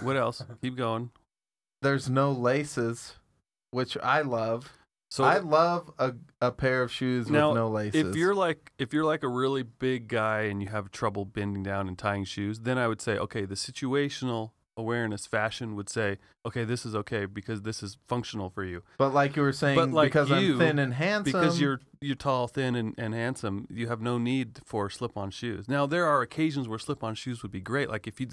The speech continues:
Speaker 2: Like
Speaker 1: by the
Speaker 2: slippers?
Speaker 1: door,
Speaker 3: shoveling the driveway.
Speaker 1: you gotta run out and get the mail, but you don't wanna put your shoes on and tie your laces. You wanna just throw on a pair of shoes,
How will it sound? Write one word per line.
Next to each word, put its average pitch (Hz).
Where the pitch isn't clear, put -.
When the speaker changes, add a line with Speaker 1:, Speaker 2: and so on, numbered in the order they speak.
Speaker 2:
Like 110
Speaker 1:
by 139
the 143
Speaker 2:
slippers? 147
Speaker 1:
door, 143
Speaker 3:
shoveling 151
the 143
driveway. 131
Speaker 1:
you 170
gotta 165
run 139
out 143
and 143
get 143
the 127
mail, 135
but 117
you 135
don't 123
wanna 117
put -
your -
shoes 120
on 110
and 101
tie 123
your 101
laces. 123
You 147
wanna 156
just 135
throw 120
on 123
a 120
pair 123
of 117
shoes, 123